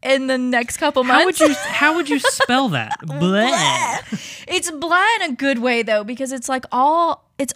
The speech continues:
Speaker 1: all really good things.
Speaker 2: Yeah.
Speaker 1: Um,
Speaker 2: Just
Speaker 1: but it's
Speaker 2: happening very
Speaker 1: just been
Speaker 2: fast.
Speaker 1: really, really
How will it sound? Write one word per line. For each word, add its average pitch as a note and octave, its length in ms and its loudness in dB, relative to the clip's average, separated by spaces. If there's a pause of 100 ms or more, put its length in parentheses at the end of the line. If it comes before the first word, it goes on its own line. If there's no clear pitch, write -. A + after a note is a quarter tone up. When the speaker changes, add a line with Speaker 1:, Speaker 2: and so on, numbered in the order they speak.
Speaker 1:
all D4 280 -4
really B3+ 320 0
good A3+ 520 0 (640)
things. G#3 680 -4
Speaker 2:
Yeah. C#3 160 -8 (320)
Speaker 1:
Um, G#3 760 0
Speaker 2:
Just - 160 -4
Speaker 1:
but D4 100 2
it's - 160 0
Speaker 2:
happening D#3+ 140 0
very E3 100 -2
Speaker 1:
just E3 140 -4
been C#5+ 180 0
Speaker 2:
fast. C#5+ 180 -8
Speaker 1:
really, B4 320 4
really A#4+ 220 2